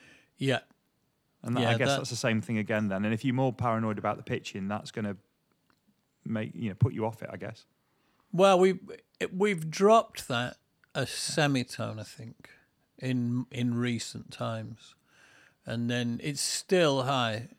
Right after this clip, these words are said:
Speaker 1: You
Speaker 2: Yeah,
Speaker 1: know,
Speaker 2: it's
Speaker 1: it
Speaker 2: still,
Speaker 1: still
Speaker 2: yeah.
Speaker 1: doesn't sound easy, but, but I can get to it.
Speaker 2: Yeah.
Speaker 1: But in its original key, I could still get to it, but not at the end of a gig.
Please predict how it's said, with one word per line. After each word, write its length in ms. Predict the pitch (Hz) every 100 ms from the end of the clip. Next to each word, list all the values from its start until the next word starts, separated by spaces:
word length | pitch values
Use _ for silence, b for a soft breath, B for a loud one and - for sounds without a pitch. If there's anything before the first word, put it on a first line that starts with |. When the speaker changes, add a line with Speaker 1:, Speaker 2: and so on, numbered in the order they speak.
| _
Speaker 1:
You 120 | -
Speaker 2:
Yeah, 80 | 131
Speaker 1:
know, 80 | 117
Speaker 2:
it's 100 | 113
Speaker 1:
it 60 | 107
Speaker 2:
still, 100 | 135
Speaker 1:
still 100 | 156
Speaker 2:
yeah. 40 | 139
Speaker 1:
doesn't 340 | 151 131 131
sound 380 | 117 143 131 123
easy, 280 | 127 117 117
but, 300 | 113 131 -
but 380 | 123 117 139 - _
I 140 | 131 123
can 240 | - 131
get 280 | 127 147 -
to 160 | - 107
it. 140 | 104 _ _ _ b b
Speaker 2:
Yeah. 100 | - 90 b b -
Speaker 1:
But 120 | 147
in 80 | 160
its 180 | 156 -
original 520 | 156 156 151 147 131
key, 560 | - - 156 135 123 110 _ _ _ _ _ _ -
I 140 | 202
could 220 | - 202
still 380 | - - 214 190
get 260 | 160 143 -
to 160 | - 139
it, 140 | 120
but 140 | 127 135
not 360 | 156 156 127
at 40 | 131
the 100 | 127
end 220 | 127 123
of 100 | 120
a 80 | 120
gig. 380 | 120 120 117